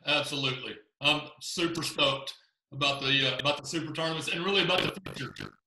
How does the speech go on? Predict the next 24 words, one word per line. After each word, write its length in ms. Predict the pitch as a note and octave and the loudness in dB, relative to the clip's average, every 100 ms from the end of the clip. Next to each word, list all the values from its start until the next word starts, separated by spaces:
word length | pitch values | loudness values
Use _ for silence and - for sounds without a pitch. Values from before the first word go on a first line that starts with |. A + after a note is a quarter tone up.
| _ | _
It's 160 | C3 - | -8 -4
all 320 | D3+ F3+ G3+ G3+ | 4 6 6 4
in 160 | F#3+ | 0
place, 400 | - F#3+ D#3+ - | 0 2 2 0
man, 380 | D3+ C#3+ D3 C#3+ | 0 0 2 0
for 100 | D3 | -2
us 120 | C#3+ | -2
to 100 | D3+ | -4
build 320 | C3 D3+ D3 D3 | 0 2 2 0
this 160 | - | -2
thing 380 | D3 D3 D3 D3 - _ _ - | 0 2 2 0 -6 _ _ -6
and 100 | D3+ | 0
really 160 | F#3 | 0
take 320 | - D#3 C#3 D#3 | 2 2 2 0
it 120 | - | -2
to, 300 | D3+ D3 C#3+ | 2 2 4
uh, 200 | C3 C3 - | 2 0 -4
to 80 | D3 | -6
the 100 | C#3 | -2
next 300 | D3 C#3+ C#3 | 0 0 2
level, 420 | C#3+ C3 C3 - _ _ _ - | 2 2 -4 -10 _ _ _ -2
which 240 | D3 D3+ | 0 2
is, 180 | D#3 C3+ | 0 2
uh, 360 | D3 C#3 C3+ | 4 4 4